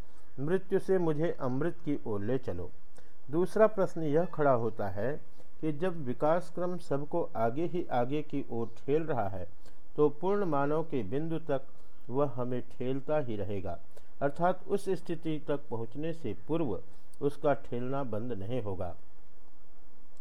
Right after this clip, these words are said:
ऐसी स्थिति में साधना का क्या तात्पर्य है? हम साधना क्यों करें, जब यह विकास प्रवाह अपने स्वाभाविक गति से हमें लक्ष्य तक पहुँचाए बिना रुकेगा नहीं,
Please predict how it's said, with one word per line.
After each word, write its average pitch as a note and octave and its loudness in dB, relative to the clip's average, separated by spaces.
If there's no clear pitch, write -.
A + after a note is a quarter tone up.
ऐसी E3+ 2
स्थिति F3+ -2
में F3+ 0
साधना B2+ 0
का D#3+ 0
क्या E3 0
तात्पर्य G#2 0
है? F2 0
हम D#3+ 0
साधना D3+ 2
क्यों E3+ 0
करें, F#2 0
जब E3+ 0
यह F3+ 4
विकास D3+ 2
प्रवाह C3 2
अपने C3 0
स्वाभाविक A2 2
गति B2 2
से F2+ 0
हमें C#3+ 4
लक्ष्य E3 2
तक E3+ 0
पहुँचाए C3 2
बिना C3 0
रुकेगा D3 2
नहीं, F#2+ 0